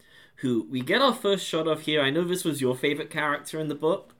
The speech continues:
He is a weird old fish man,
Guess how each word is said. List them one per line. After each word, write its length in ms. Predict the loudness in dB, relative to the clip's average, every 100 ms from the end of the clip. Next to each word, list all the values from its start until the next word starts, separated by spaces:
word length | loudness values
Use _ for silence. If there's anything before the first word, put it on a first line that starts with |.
| _ _ _ _ _
He 240 | -4 -2 0
is 560 | 2 4 8 8 8 2
a 260 | 0 2 2
weird 500 | 0 -2 0 2 2
old 400 | 2 4 4 2
fish 380 | -2 -2 -2 -2
man, 600 | 0 0 0 -2 -6